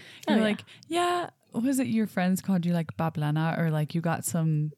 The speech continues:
Speaker 1: Uh, yeah, I got that when I graduated.
Speaker 2: Like, her
Speaker 1: In
Speaker 2: superlative is what we call it in America.
Speaker 1: Oh, you get that in America?
Speaker 2: Yeah, like, who's the most fun? Who's the
Speaker 1: Oh.
Speaker 2: most this? Who's
Speaker 1: Yeah.
Speaker 2: hottest? You know?
Speaker 1: Yeah, so in Sweden,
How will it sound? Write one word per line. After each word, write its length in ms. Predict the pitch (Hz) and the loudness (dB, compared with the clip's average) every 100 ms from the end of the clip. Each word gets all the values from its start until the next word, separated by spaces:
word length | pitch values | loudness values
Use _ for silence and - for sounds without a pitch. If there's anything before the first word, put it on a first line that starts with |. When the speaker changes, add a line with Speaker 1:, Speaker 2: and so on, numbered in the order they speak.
| _ - | _ -6
Speaker 1:
Uh, 120 | 233 | -4
yeah, 260 | 240 226 202 | 0 0 2
I 100 | 175 | 0
got 260 | 208 220 - | 0 0 0
that 280 | 196 185 - | 0 0 0
when 160 | 202 202 | 0 0
I 80 | |
graduated. 640 | 185 170 147 139 - 95 - | 0 -2 -2 -2 -2 -4 -2
Speaker 2:
Like, 180 | 185 - | -2 2
her 60 | |
Speaker 1:
In 60 | 196 | 2
Speaker 2:
superlative 920 | 202 185 - - 160 143 151 139 147 | 2 -2 -4 -2 0 0 -2 -2 -2
is 140 | 175 165 | -2 -2
what 80 | 143 | -2
we 80 | 151 | -2
call 200 | 147 139 | -2 -2
it 80 | |
in 80 | - | 0
America. 520 | 151 143 160 135 139 175 | 0 0 -2 -6 -4 -2
Speaker 1:
Oh, 280 | 240 - 185 | -2 -2 -6
you 80 | - | -6
get 200 | 202 202 | -4 -2
that 180 | 277 339 | -2 0
in 80 | 359 | 0
America? 240 | 359 202 | 2 4
Speaker 2:
Yeah, 180 | 190 175 | 4 2
like, 320 | 170 170 - - 185 202 | 2 -2 -4 -10 -8 -2
who's 280 | 214 240 226 | 2 2 2
the 80 | 226 | 2
most 280 | 208 202 - | 2 0 0
fun? 480 | 208 202 196 196 196 | 2 4 4 4 4
Who's 200 | 202 202 | 2 4
the 60 | 262 | 4
Speaker 1:
Oh. 160 | 208 185 | 6 4
Speaker 2:
most 260 | 151 - 185 | 2 -4 -2
this? 600 | 190 185 180 180 180 - | 2 2 2 0 -2 -2
Who's 260 | 202 196 | -2 -2
Speaker 1:
Yeah. 260 | 202 180 131 - | -2 0 -2 -4
Speaker 2:
hottest? 600 | 185 190 185 175 180 - | -2 0 0 0 -4 -4
You 100 | 190 | 0
know? 60 | |
Speaker 1:
Yeah, 220 | 233 208 214 | 2 0 -2
so 180 | - | -2
in 100 | 226 | -2
Sweden, 460 | 220 277 240 180 180 | 0 0 0 0 -2